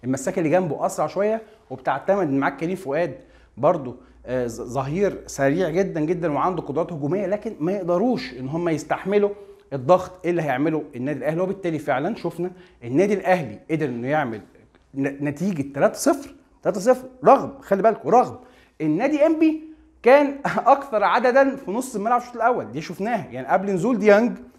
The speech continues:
فعلا نادي انبي كان مستحوذ على منطقه نص الملعب، ليه؟ هي مفيش منافسه، انا اصلا مش عايز اتنافس فيها كاهلي، هتنافس فيها ليه؟ مش محتاج. انا النهارده خلاص عملت التاسك بتاعي ووصلت للمرمى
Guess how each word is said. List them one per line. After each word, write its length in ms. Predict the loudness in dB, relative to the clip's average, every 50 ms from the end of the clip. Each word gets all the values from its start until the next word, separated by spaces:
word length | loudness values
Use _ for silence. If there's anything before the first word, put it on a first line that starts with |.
| _ _
فعلا 300 | 2 4 4 6 4 2
نادي 340 | 0 0 -2 -2 -2 0 0
انبي 200 | 0 -2 -2 -4
كان 160 | -6 -4 -4
مستحوذ 560 | -4 -4 -2 -2 -2 -2 -2 -2 -2 -2 -2
على 260 | -2 -2 -2 -2 -4 -8 -14 -20 _ _ _ _ _
منطقه 380 | -2 -2 -2 2 4 4 4 4 2
نص 220 | -2 -6 -4 -2 -2
الملعب، 420 | 0 2 2 2 2 0 0 -2
ليه؟ 140 | -4 -2 0
هي 160 | 0 2 2
مفيش 260 | 2 2 0 -2 0
منافسه، 380 | 0 2 2 0 0 -4 -10 -14 -18 -20 -20 _ _ _ _ _ _ _ 0
انا 220 | 0 0 0 -2
اصلا 180 | -4 -4 -6 -8
مش 80 | -8 -8
عايز 100 | -10 -10
اتنافس 260 | -10 -10 -10 -10 -10
فيها 220 | -8 -8 -8 -8 -6 -4
كاهلي، 220 | -2 -2 -2 -2 -4 -10 -20 _ -14
هتنافس 300 | -10 -8 -6 -8 -6 -6
فيها 140 | -8 -8 -6
ليه؟ 140 | -8 -8 -10 -12 -18 _ _ _ _ _ _
مش 120 | -16 -14 -12
محتاج. 380 | -8 -4 -4 -4 -4 -6 -10 -18 -10 -6
انا 140 | -2 -2 0
النهارده 360 | 0 -2 -2 -2 -2 -2 -2
خلاص 320 | -2 -2 0 0 0 0 0
عملت 300 | 0 0 2 0 0 -4 -12 -20 -20 -20 -20 -20 _ _ -16
التاسك 420 | -14 -2 0 2 2 2 0 -4
بتاعي 400 | -8 -6 -2 -2 0 0 0 -2 -6 -12 -18 -20 -16 _ -4
ووصلت 520 | -4 -2 -2 2 4 4 4 4 0 -4
للمرمى 640 | -4 -2 -2 -2 -2 0 0 0 0 -2 -2 -4